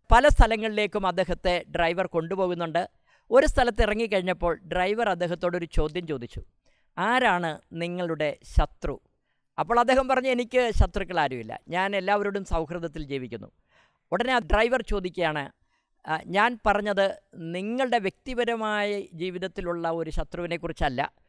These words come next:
നിങ്ങളുടെ രാജ്യത്തിൻ്റെ ശത്രുവിനെക്കുറിച്ചാണ്." അപ്പോൾ, ആ, പറഞ്ഞു, "ഞാൻ ഇറ്റലിക്കാരനാണ്, ഞങ്ങൾക്ക് ശത്രുക്കളേയില്ല, ഞങ്ങൾ ആരുമായിട്ട് യുദ്ധം ചെയ്തിട്ടില്ല." അപ്പോൾ അടുത്ത ചോദ്യം ഡ്രൈവർ ചോദിക്കുകയാണ്, "ഒരു ശത്രു ഇല്ലാതെ നിങ്ങൾക്ക് എങ്ങനെ ജീവിക്കാൻ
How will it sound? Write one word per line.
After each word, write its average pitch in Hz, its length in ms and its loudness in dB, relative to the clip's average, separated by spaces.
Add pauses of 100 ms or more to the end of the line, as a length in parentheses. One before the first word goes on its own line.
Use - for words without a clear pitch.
(240)
നിങ്ങളുടെ 247 240 2
രാജ്യത്തിൻ്റെ 254 560 2
ശത്രുവിനെക്കുറിച്ചാണ്." 160 840 -4 (240)
അപ്പോൾ, 214 360 -4 (420)
ആ, 165 320 2 (100)
പറഞ്ഞു, 180 520 -2
"ഞാൻ 175 280 2
ഇറ്റലിക്കാരനാണ്, 139 720 2 (400)
ഞങ്ങൾക്ക് 185 400 0
ശത്രുക്കളേയില്ല, 190 1080 4
ഞങ്ങൾ 180 240 0
ആരുമായിട്ട് 190 480 6
യുദ്ധം 160 320 -2
ചെയ്തിട്ടില്ല." 131 440 -2 (560)
അപ്പോൾ 208 240 6
അടുത്ത 180 280 6
ചോദ്യം 170 420 4
ഡ്രൈവർ 156 360 4
ചോദിക്കുകയാണ്, 135 600 -4 (120)
"ഒരു 151 140 -2
ശത്രു 170 420 -2
ഇല്ലാതെ 139 580 2
നിങ്ങൾക്ക് 143 420 -4
എങ്ങനെ 131 400 -4 (100)
ജീവിക്കാൻ 139 600 -4